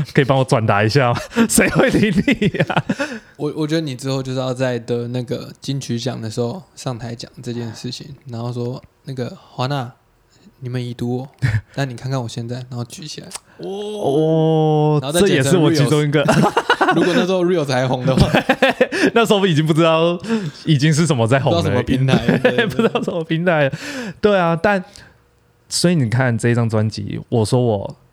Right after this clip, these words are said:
Speaker 1: 制作期一年，筹备期十年。对，它是我人生第一个完成很大的梦想清单。接下来我想要办专场。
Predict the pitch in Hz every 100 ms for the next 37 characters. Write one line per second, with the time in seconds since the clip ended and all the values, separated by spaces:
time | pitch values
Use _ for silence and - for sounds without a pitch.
0 | _ _ _ - 117 127 107 - - -
1 | _ _ _ _ - 117 104 110 - _
2 | _ _ - - 104 113 101 - - 117
3 | 113 - - - - 101 98 104 104 -
4 | _ _ _ _ _ _ _ _ _ -
5 | 107 110 - - 135 143 107 98 98 92
6 | 104 104 107 98 110 95 - _ _ 110
7 | 98 107 - 95 92 - 98 90 104 92
8 | 101 101 107 90 101 104 - 104 107 104
9 | 117 - _ _ _ _ _ - 143 127
10 | - 117 98 95 101 - _ _ _ _
11 | _ - - _ 120 104 104 101 98 101
12 | 117 101 87 92 92 - -